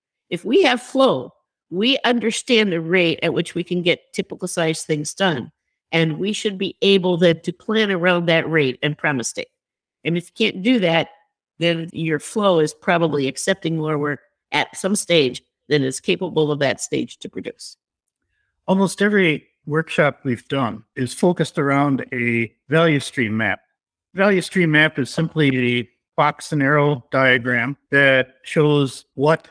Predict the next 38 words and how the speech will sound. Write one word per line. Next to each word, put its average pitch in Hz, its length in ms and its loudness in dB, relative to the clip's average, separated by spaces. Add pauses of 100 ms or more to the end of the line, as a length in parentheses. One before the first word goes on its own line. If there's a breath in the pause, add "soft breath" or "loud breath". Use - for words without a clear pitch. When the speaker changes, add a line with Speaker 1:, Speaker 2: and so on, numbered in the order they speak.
Speaker 2:
tasks - 600 -4
are 127 100 -2
required 131 600 2
to 120 100 -10
do 139 400 -2 (120)
whatever 123 320 0
the 113 140 0
group 117 320 -2
does, 104 420 -2 (540)
and 135 540 2
has 147 340 4
in 143 260 0
it 131 260 0 (200)
the 131 80 -6
cues 185 440 2
that 117 100 -8
Mary's 127 320 2
been 127 160 -2
talking 160 360 0
about, 98 360 -6 (680)
of 123 300 2
stacks - 480 0
of 120 100 -6
stuff - 400 0
waiting 131 360 0
for 117 480 -2 (100)
the 127 60 -6
next - 420 -4
task 123 460 0
to - 80 -16
get 123 200 0
to 175 160 0
it. - 140 -4 (640)
But - 160 2
there's 180 220 4
another 180 600 2
critical 190 400 2
thing 165 380 0